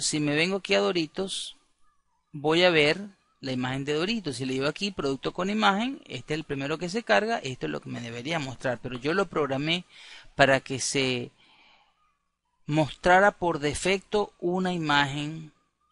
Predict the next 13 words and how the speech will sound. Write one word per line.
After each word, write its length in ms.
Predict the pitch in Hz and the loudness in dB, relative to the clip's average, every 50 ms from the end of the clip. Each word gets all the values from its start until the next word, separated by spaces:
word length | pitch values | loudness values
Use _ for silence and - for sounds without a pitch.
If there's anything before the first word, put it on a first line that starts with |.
| _ - - _ _ _ - | _ -20 -20 _ _ _ -6
en 240 | 135 135 131 123 | -4 -2 -2 -2
blanco, 640 | 120 127 120 117 113 110 113 113 - - 131 127 - - - | -2 -2 -4 -4 -4 -6 -6 -8 -12 -14 -20 -20 -20 -18 -12
es 100 | 135 131 | -8 -6
decir, 480 | 131 127 117 - - 127 120 113 - - | -6 -6 -6 -6 -6 -6 -8 -10 -12 -10
sin 380 | - - - - 147 143 139 | -8 -6 -4 -2 -2 -2 -2
imagen. 720 | 135 135 131 135 135 131 113 107 123 120 123 127 131 127 - _ _ _ _ _ _ _ _ _ _ _ _ _ | -2 -2 -2 -2 -2 -2 -2 -4 -8 -10 -12 -14 -18 -20 -20 _ _ _ _ _ _ _ _ _ _ _ _ _
Puedes 760 | - - 156 165 180 196 208 208 190 - - - - - - - _ _ _ _ _ _ _ _ - | -6 -2 0 2 2 0 0 -4 -4 -6 -6 -8 -8 -12 -16 -20 _ _ _ _ _ _ _ _ -2
grabar 420 | 131 139 139 135 135 135 143 151 | 0 2 4 4 4 4 4 2
los 140 | 170 180 165 | 2 -2 -8
productos 720 | - - 135 127 131 143 156 156 - - 180 160 - - | -8 -8 -8 -6 -4 -4 -6 -6 -8 -8 -8 -6 -4 -4
sin 180 | - 135 131 127 | -4 -4 -4 -6
imagen, 640 | 120 117 120 123 120 113 113 123 - 127 127 - - - | -6 -8 -10 -10 -12 -12 -14 -16 -18 -18 -20 -20 -20 -20
¿ok? 200 | 120 - - | -20 -12 -8